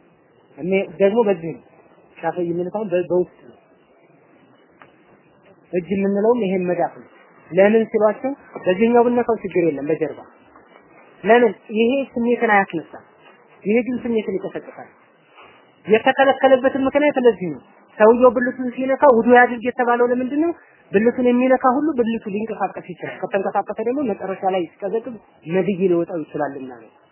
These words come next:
በዚህ ይጋለጣልና ነው ብለዋል። ዒለቱን ማለት ነው።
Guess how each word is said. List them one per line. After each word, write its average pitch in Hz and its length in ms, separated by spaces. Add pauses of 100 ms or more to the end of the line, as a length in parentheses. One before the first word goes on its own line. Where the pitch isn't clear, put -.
(100)
በዚህ 151 180
ይጋለጣልና 165 680
ነው 147 120
ብለዋል። 110 240 (1120)
ዒለቱን 160 440
ማለት 110 220
ነው። - 80